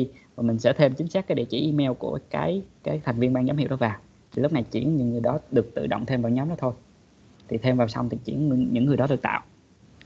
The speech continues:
Đó, như vậy là xong. Tuy nhiên ở đây nó phát sinh một vấn đề giống như anh, anh, anh đề cập, đó là nhóm nó quá nhiều, nó, nó quá lớn. Qua từng năm nó sẽ quá tải cái tenant office ba sáu năm đó.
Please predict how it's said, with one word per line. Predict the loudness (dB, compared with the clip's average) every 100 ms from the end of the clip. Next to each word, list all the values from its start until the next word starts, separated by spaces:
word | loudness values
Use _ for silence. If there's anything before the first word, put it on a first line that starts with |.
| -12 -12 -18 -20 _ _
Đó, | -4 -2 0
như | 0
vậy | 2
là | 2
xong. | 4 2 2 -6 _ _ _ -20 -20 -20 -20 -20 -20 -4
Tuy | 0
nhiên | 4 4
ở | 4
đây | 2
nó | 2
phát | -4 -4
sinh | -2
một | 0
vấn | -2 2
đề | 4 4 4
giống | 2 2
như | 0
anh, | 0 -2
anh, | -2 -2
anh | -2 -4
đề | -6
cập, | -6 -6 -4
đó | -2
là | -2 -2 -2
nhóm | -2 0 -2
nó |
quá | -2 -2
nhiều, | 2 4 4
nó, | 2 0 -2 -4 -8 -6
nó | 0
quá | 4
lớn. | 4 4 2 -4 -14 -20 -14 -14 -14 -16 2
Qua | 2
từng | 4 2
năm | 2 0
nó |
sẽ | -2 -2 0 0 -2
quá | -2 -4
tải | -2 -2 -2 -4
cái | -6 -6
tenant | -4 -2 0 0
office | 0 -2
ba |
sáu | -2 0
năm | 0 2
đó. | 2